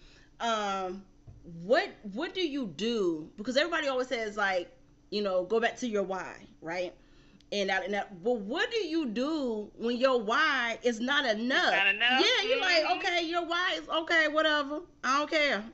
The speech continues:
Speaker 1: <laughs> You know,
Speaker 2: What
Speaker 1: what do you do when your,
Speaker 2: motivates you?
Speaker 1: when, when your why is not, is no longer enough?
Speaker 2: When your why is no longer enough,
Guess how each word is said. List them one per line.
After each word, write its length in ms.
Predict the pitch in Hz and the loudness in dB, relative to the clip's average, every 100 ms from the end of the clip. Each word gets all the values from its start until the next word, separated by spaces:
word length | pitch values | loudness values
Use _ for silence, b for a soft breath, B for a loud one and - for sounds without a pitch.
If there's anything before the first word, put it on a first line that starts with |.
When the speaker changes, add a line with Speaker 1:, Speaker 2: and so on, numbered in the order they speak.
| - - | -6 0
Speaker 1:
<laughs> 140 | 311 | 4
You 120 | 330 | 4
know, 120 | 311 277 | 6 4
Speaker 2:
What 100 | - | 4
Speaker 1:
what 80 | - | 4
do 60 | 480 | 4
you 60 | |
do 80 | 339 | 4
when 160 | 320 311 | 4 4
your, 100 | 294 | 2
Speaker 2:
motivates 60 | 254 | -4
you? 40 | 262 B B B | -10 B B B
Speaker 1:
when, 80 | 226 | -2
when 120 | 262 | 0
your 100 | 254 | 0
why 300 | 247 269 277 | 0 0 0
is 140 | 262 226 | -2 -2
not, 240 | 247 - | -2 0
is 120 | 226 | -2
no 160 | 214 240 | -2 -2
longer 380 | 240 226 208 208 | -2 -2 -2 -6
enough? 640 | - 208 208 208 151 131 - - - _ - - - - | -4 -4 -4 -4 -6 -10 -18 -20 -20 _ -20 -20 -20 -18
Speaker 2:
When 160 | 180 196 | -10 -2
your 140 | 202 | -2
why 300 | 202 220 247 | 0 4 4
is 180 | 254 240 | 2 -4
no 160 | 220 220 | -12 -10
longer 340 | 214 220 202 | -6 -6 -4
enough, 320 | 196 208 208 | -4 -4 -6